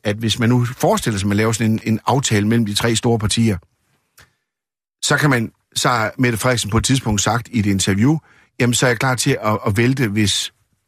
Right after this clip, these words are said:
Liberal Alliance lige sætter et mistillidsforslag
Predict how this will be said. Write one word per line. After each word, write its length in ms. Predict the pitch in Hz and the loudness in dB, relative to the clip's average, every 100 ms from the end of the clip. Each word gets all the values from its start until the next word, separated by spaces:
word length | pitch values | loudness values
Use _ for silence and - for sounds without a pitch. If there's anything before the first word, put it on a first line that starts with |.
| _ _ - | _ _ -4
Liberal 280 | 110 107 98 | 0 0 0
Alliance 420 | 92 107 165 131 | 0 2 2 2
lige 160 | 117 117 | 2 2
sætter 260 | 117 110 | 0 -2
et 100 | 95 | 0
mistillidsforslag 1160 | 113 107 107 101 - - _ - 107 101 104 | 0 -2 -2 -4 -4 -12 _ -2 0 2 0